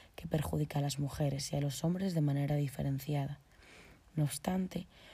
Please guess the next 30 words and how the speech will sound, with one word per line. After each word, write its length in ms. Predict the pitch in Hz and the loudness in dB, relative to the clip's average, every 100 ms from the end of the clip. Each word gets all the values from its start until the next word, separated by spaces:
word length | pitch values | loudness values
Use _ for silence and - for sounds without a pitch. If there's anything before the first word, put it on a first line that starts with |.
| - | -20
sus 220 | - 165 | -6 -4
secuelas 520 | - 151 - 175 170 - | -2 -2 2 2 2 -2
generan 480 | - 151 151 165 | 0 2 2 2
gran 260 | 156 151 143 - | 0 0 -2 -4
infelicidad 840 | 165 151 151 147 139 - 151 156 170 - | -4 -2 0 -2 -2 -6 -2 0 0 -4
entre 340 | 160 143 143 139 | -2 0 0 0
ambos, 380 | 135 135 135 - - - - - | 0 -2 -6 -18 -20 -20 -20 -6
provocando 520 | - 151 - 151 147 | 0 0 2 2 4
inclusive 480 | 143 - 147 165 165 | 2 0 0 2 2
la 120 | 151 | 4
muerte 380 | 143 147 165 190 | 4 4 2 0
de 80 | 170 | 2
millones 400 | 147 147 147 143 | 2 4 2 2
de 80 | |
personas. 640 | 147 147 131 - 139 139 - _ - - - - - - - - - - _ _ - | 0 -2 -4 -2 -2 -4 -10 _ -20 -20 -20 -20 -20 -20 -20 -20 -20 -20 _ _ -2
A 100 | 170 | -2
esta 220 | 170 202 | 0 -4
forma 320 | - 185 165 | -2 0 2
de 60 | 151 | 2
ejercer 440 | 156 147 - 160 | 0 -2 -2 -2
el 100 | 156 | -2
poder 380 | - 151 160 170 | -2 0 0 0
se 180 | - 151 | 0 0
le 180 | 143 | 2
han 200 | 151 165 | 2 2
dado 280 | 151 151 165 | 2 2 2
diversas 420 | 160 147 147 165 | 2 2 0 -2
explicaciones 800 | 160 - 151 147 139 147 151 156 | -2 -2 -2 -2 -2 2 0 0
y 40 | 147 | 0
nombres. 480 | 143 135 135 135 | 2 2 0 -4